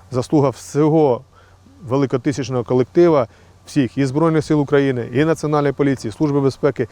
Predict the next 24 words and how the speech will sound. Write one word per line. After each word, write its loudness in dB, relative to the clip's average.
і 4
добробатів, 0
тому -6
що, -2
ну, 0
вони 2
доказали, 2
що 2
вони, 2
е, 0
можуть 2
виконати -2
любу -2
задачу. -4
І 2
саме 0
головне, 0
що -4
в -4
це 2
вірить 0
суспільство, -6
тому -2
що 0